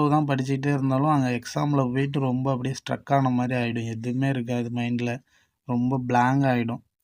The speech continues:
ஒரு கொஸ்டின் இருக்குன்னா, அதை நம்ம படிக்கிறது, படிக்கிறதுக்குள்ளே டைமிங் முடிஞ்சிரும். அது மாதிரியெல்லாம் ரொம்ப பிரச்சனை வரும் அந்த எக்ஸாம் டைம்ல.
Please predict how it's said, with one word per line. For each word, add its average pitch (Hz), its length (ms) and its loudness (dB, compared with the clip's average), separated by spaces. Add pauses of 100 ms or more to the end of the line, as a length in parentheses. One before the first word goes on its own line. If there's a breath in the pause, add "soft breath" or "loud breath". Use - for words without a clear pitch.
(140)
ஒரு 127 160 -2
கொஸ்டின் 143 440 0
இருக்குன்னா, 131 340 0
அதை 139 160 2
நம்ம 120 280 0
படிக்கிறது, 139 560 -2
படிக்கிறதுக்குள்ளே 135 680 -2
டைமிங் 135 480 0
முடிஞ்சிரும். 123 480 -2
அது 120 160 -4
மாதிரியெல்லாம் 131 560 0 (720 loud breath)
ரொம்ப 135 300 2 (460)
பிரச்சனை 123 420 -2
வரும் 120 240 0
அந்த 117 180 -4
எக்ஸாம் 123 400 -2
டைம்ல. 117 380 -2